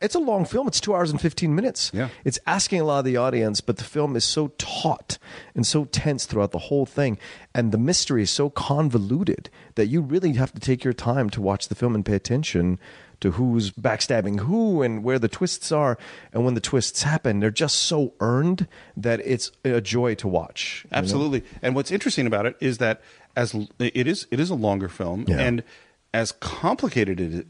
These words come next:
Speaker 2: as it is, and as difficult as it is to
Speaker 1: Mm-hmm.
Speaker 2: figure out what the heck is going on,
Speaker 1: Yeah.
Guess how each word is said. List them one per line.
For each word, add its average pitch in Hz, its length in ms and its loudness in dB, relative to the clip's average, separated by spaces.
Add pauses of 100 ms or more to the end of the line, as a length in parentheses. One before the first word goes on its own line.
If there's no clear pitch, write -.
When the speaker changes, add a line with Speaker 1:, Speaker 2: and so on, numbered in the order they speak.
Speaker 2:
as 98 140 -2
it 87 80 -4
is, 90 340 -2
and 110 140 2
as 101 120 2
difficult 147 580 0
as 110 160 -2
it 107 100 0
is 101 240 2 (240)
to 107 60 2
Speaker 1:
Mm-hmm. 110 180 2
Speaker 2:
figure 123 240 0
out 107 160 2
what 123 200 -2
the 123 60 -6
heck 113 220 -6
is 98 100 -10
going 101 260 -4
on, 123 380 -2
Speaker 1:
Yeah. 85 280 2